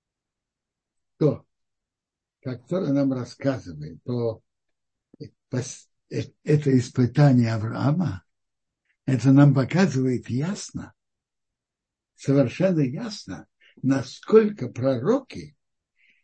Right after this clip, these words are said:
в пророчестве всё слышат ясно и видят ясно. Он говорит, если бы Авраам не понял совершенно ясно, что он должен принести сына в жертву,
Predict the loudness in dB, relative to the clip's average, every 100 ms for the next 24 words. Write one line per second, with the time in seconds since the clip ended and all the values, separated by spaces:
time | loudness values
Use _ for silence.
0 | _ _ _ _ _ _ _ _ _ _
1 | -20 -20 _ _ -20 _ _ -20 -20 -20
2 | _ 4 6 6 4 2 -6 -10 -10 -8
3 | -8 -10 _ _ 0 2 2 2 2 2
4 | 0 -2 -2 -2 -2 -2 0 -4 -8 -14
5 | -16 -20 _ _ _ _ _ _ _ _
6 | _ _ _ _ _ _ _ _ _ _
7 | _ 2 8 8 8 2 0 -2 0 2
8 | 2 2 2 2 2 2 2 0 -4 -4
9 | -4 0 2 2 0 -2 -6 -10 -12 -20
10 | _ 0 6 8 8 6 4 4 6 4
11 | 4 -4 -2 -4 -6 -8 -10 -10 _ -20